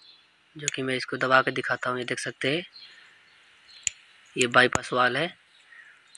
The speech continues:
जब ऑयल आपका ज़्यादा मोटा हो जाता है, तब जाके ये oval खुलेगा, या फिर तो ठंडी में ज़्यादा ही ऑयल थोड़ा सा मोटा हो जाता है।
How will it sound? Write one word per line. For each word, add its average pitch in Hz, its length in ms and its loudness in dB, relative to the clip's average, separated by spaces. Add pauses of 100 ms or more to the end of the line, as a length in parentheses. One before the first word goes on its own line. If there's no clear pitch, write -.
(600)
जब 123 200 -4
ऑयल 135 240 4
आपका 131 540 2 (220)
ज़्यादा 127 260 8
मोटा 123 280 4
हो 127 80 6
जाता 127 320 4
है, 151 220 2
तब 127 140 -6
जाके 127 260 2
ये 123 80 2
oval 120 220 2
खुलेगा, 120 440 -2 (1040)
या 123 120 -2
फिर 123 180 -6
तो 127 160 -2
ठंडी 127 480 2
में 131 340 2
ज़्यादा 120 300 2
ही 131 180 2
ऑयल 127 300 0 (260)
थोड़ा 117 100 0
सा 123 140 -6
मोटा 120 260 0
हो 120 120 0
जाता 117 260 -4
है। 123 180 -6